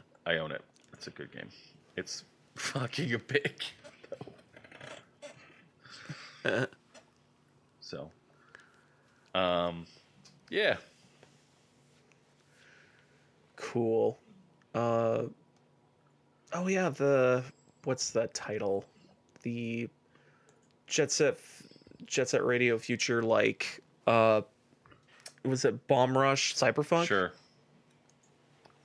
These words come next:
Speaker 2: That's coming out. So I think that's coming out next year.
Speaker 1: Cool.
Speaker 2: Which I still can't wait for. Yeah, yep,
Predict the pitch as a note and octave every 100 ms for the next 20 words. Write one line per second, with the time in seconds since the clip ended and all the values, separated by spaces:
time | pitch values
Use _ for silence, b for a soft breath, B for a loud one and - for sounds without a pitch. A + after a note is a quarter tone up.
0 | _ _ _ - - A#2+ A#2 - - A#2
1 | A2 - - - - - - - C#3 C3+
2 | E3+ A#3+ - D#3+ B2 A#2+ B2 - - -
3 | - - - _ - - _ - - -
4 | _ - - - G2+ G#2+ B2 - - -
5 | - - - _ - - - - _ _
6 | _ _ _ _ _ _ _ - - -
7 | - _ - D3+ D#3 D3+ C3+ - G2+ -
8 | G2 - - _ _ _ _ _ _ _
9 | _ _ _ _ _ _ _ _ _ _
10 | _ _ _ _ _ _ _ _ _ _
11 | _ _ _ - B2 C3+ D3 D3+ D3 D3+
12 | C#3 -